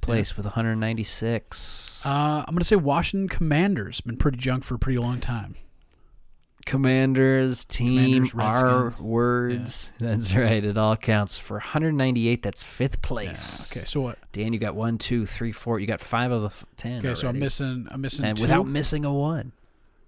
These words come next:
Speaker 2: Well, I have top ten, so technically you're missing five.
Speaker 1: Okay,
Speaker 2: You got
Speaker 1: um,
Speaker 2: half
Speaker 1: I'm gonna
Speaker 2: the
Speaker 1: go
Speaker 2: list.
Speaker 1: Arizona Cardinals. They've been junk for a good long time.
Speaker 2: Cardinals are tenth. Cardinals are the bottom of this list with a hundred eighty-six.
Speaker 1: That's
Speaker 2: So to
Speaker 1: actually
Speaker 2: make
Speaker 1: a
Speaker 2: this
Speaker 1: little
Speaker 2: list, you have to have
Speaker 1: surprising.
Speaker 2: Yeah,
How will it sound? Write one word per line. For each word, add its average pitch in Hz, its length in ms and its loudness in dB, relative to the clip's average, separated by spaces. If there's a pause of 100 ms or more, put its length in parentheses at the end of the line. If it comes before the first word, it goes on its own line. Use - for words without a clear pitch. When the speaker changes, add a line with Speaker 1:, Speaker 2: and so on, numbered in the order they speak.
(640)
Speaker 2:
Well, 120 200 4
I 120 100 6
have 123 100 4
top - 260 0
ten, 123 340 0
so - 200 -6
technically 107 520 -4
you're 98 100 0
missing 98 540 -2
five. - 180 -10
Speaker 1:
Okay, 156 200 -4
Speaker 2:
You 151 40 -10 (140)
got 135 500 0
Speaker 1:
um, 123 60 0
Speaker 2:
half 107 240 -2
Speaker 1:
I'm 156 60 -6
gonna 165 80 2
Speaker 2:
the - 40 0
Speaker 1:
go - 40 0
Speaker 2:
list. 135 100 0
Speaker 1:
Arizona 143 320 0
Cardinals. 147 600 -2 (180)
They've 120 120 -4
been 143 160 -4
junk 131 380 -4 (200)
for - 120 -10
a 117 40 -10
good 131 120 -4
long 120 220 -4
time. 113 260 -4 (420)
Speaker 2:
Cardinals 113 320 4
are 147 60 4
tenth. 120 420 4
Cardinals 131 360 4
are 139 40 4
the 131 100 4
bottom 117 440 2
of 107 60 0
this 104 200 -2
list 104 180 -4
with 95 120 -6
a 95 60 -6
hundred 107 260 0
eighty-six. 101 580 0
Speaker 1:
That's 170 140 -2
Speaker 2:
So - 80 0
to 98 60 -2
Speaker 1:
actually 95 160 -2
Speaker 2:
make 117 120 -2
Speaker 1:
a 123 40 -4
Speaker 2:
this 123 120 2
Speaker 1:
little 175 120 2
Speaker 2:
list, - 200 0
you 98 60 -2
have - 160 -2
to 135 100 -2
have 101 120 2
Speaker 1:
surprising. - 200 -6 (1300)
Speaker 2:
Yeah, 107 320 0